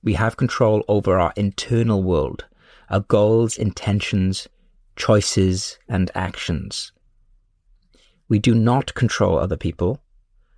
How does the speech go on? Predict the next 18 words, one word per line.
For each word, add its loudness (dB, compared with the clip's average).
We 2
do 4
not 2
control 2
the 0
world. 2
We 2
do 2
not 2
control 0
material 2
possessions -2
or 2
our 0
body. -2
Ask -2
yourself 0
again, -4